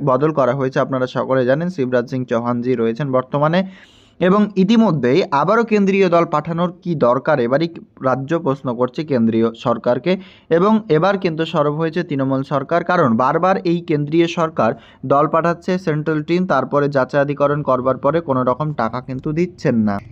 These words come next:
কেন্দ্রীয় গ্রামোন্নয়ন মন্ত্রকের যে বার্তা রাজ্য পেয়েছে, তাতে একশো দিনের কাজ,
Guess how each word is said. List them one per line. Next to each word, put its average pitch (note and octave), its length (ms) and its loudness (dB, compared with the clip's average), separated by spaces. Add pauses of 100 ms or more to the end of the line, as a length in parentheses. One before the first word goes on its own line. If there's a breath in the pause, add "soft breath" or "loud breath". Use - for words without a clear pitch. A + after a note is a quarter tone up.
(220 loud breath)
কেন্দ্রীয় F#3+ 580 4
গ্রামোন্নয়ন F#3 840 2
মন্ত্রকের F3 720 2 (100)
যে D#3 160 2
বার্তা B2+ 540 0 (380 loud breath)
রাজ্য D3 500 2 (100)
পেয়েছে, E3 540 0
তাতে D3 460 -2
একশো C#3 500 0
দিনের E3 400 0
কাজ, A#2 340 2